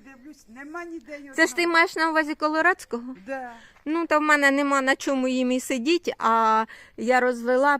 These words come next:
Speaker 2: почитала і розвела, е, в, ету, і побризкала ж оце ж, е, гібіскус.
Speaker 1: Ага.
Speaker 2: Ну, побачу, бо кажуть, що теж
Speaker 1: Да.
Speaker 2: допомагає.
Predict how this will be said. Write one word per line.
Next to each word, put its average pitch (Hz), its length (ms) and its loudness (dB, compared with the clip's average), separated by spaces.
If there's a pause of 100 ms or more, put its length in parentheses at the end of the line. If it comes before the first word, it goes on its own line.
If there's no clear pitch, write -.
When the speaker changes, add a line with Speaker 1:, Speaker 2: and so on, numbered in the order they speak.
Speaker 2:
почитала 254 760 2
і 233 200 2
розвела, 226 720 0
е, 208 240 -6
в, 214 380 -4
ету, 202 380 -6 (240)
і 226 80 -6
побризкала 220 800 0
ж 214 120 -10
оце 208 340 -10
ж, - 240 -18
е, 196 340 -8
гібіскус. 202 680 -6
Speaker 1:
Ага. 202 320 -20 (480)
Speaker 2:
Ну, 302 120 -6
побачу, 226 520 -2
бо 233 160 -4
кажуть, 285 420 0
що 247 140 -2
теж 202 260 -2
Speaker 1:
Да. 262 60 -12
Speaker 2:
допомагає. 196 1000 -6